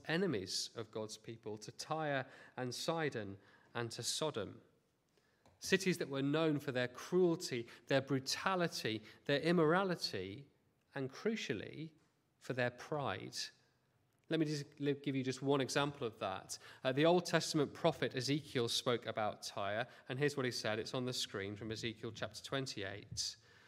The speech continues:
"Son of man, say to the ruler of Tyre, 'This is what the sovereign Lord says. In the pride of your heart, you say, "I am a god. I sit on the throne of a god in the heart of the seas." But you're a man and not a god,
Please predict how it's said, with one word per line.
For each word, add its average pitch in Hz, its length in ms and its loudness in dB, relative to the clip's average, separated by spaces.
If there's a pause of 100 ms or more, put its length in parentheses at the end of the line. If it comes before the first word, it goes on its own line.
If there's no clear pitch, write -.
(400)
"Son 202 280 10
of 196 120 10
man, 123 320 6
say 190 280 6
to 202 120 0
the 160 140 8
ruler 151 300 8
of 139 220 0
Tyre, 156 460 4
'This 180 220 2
is 196 120 0
what 180 120 4
the 147 80 0
sovereign 151 440 4
Lord 175 260 4
says. 117 460 0 (240)
In 165 120 6
the 160 100 10
pride 208 580 8
of 165 120 8
your 147 300 8
heart, 160 440 8
you 165 140 4
say, 160 240 8
"I 170 220 10
am 156 160 12
a 135 80 6
god. 143 520 6 (640)
I 151 120 6
sit 185 420 4
on 147 160 4
the 139 120 4
throne 160 560 8
of 135 160 4
a 135 100 8
god 139 520 8
in 131 120 -2
the 131 160 6
heart 156 320 6
of 139 80 2
the 127 100 -2
seas." - 800 -2 (880)
But 120 100 -4
you're 120 180 2
a 95 40 0
man 95 360 -2 (140)
and 101 120 -6
not 98 140 -4
a 90 60 -6
god, 92 300 -8